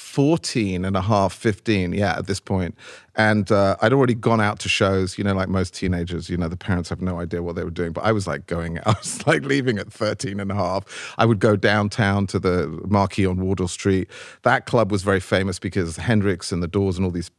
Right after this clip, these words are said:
different people had played at the Marquee in the sixties. But by the early eighties, it was, like, the, the center of something called the New Wave of British Heavy Metal, which had a beautiful acronym,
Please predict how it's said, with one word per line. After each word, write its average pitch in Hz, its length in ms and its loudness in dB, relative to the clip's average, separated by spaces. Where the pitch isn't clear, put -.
different 92 240 -2
people 90 200 -2
had 80 100 -6
played 90 240 2
at 82 60 -6
the 87 60 -4
Marquee 87 380 -4
in 82 80 -2
the 78 60 -4
sixties. - 560 0
But 117 140 2
by 117 160 4
the 107 200 -2
early 131 300 6
eighties, 98 360 2
it 101 80 0
was, 98 200 2
like, 92 300 2
the, 110 300 2
the 95 240 0
center 151 840 0
of 90 100 -4
something 101 280 0
called 101 220 0
the 98 60 2
New 107 280 6
Wave 95 420 2
of 92 160 0
British 92 500 -2
Heavy 92 320 0
Metal, 87 440 -2
which 98 240 -4
had 92 140 2
a 87 40 2
beautiful 98 380 0
acronym, 87 440 -2